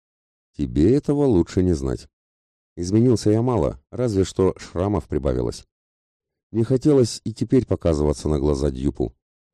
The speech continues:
Но мы с Мэрисом друг другу вроде бы не врали. Орал он на меня частенько, я ему дерзил.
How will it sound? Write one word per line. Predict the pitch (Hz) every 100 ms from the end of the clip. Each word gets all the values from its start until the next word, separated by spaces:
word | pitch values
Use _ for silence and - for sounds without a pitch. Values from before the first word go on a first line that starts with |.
| _
Но | 95 123
мы | 139
с | -
Мэрисом | 113 113 98 95 87
друг | 78 87 80
другу | 101 90 85
вроде | 73 98 87
бы | 82
не | 78
врали. | 71 87 87 - _ _ _ _ _
Орал | - 78 120
он | 127 113
на | 104
меня | 98 104
частенько, | - 82 - 110 90 67 - _
я | 69 92
ему | 123 95
дерзил. | 67 62 64 78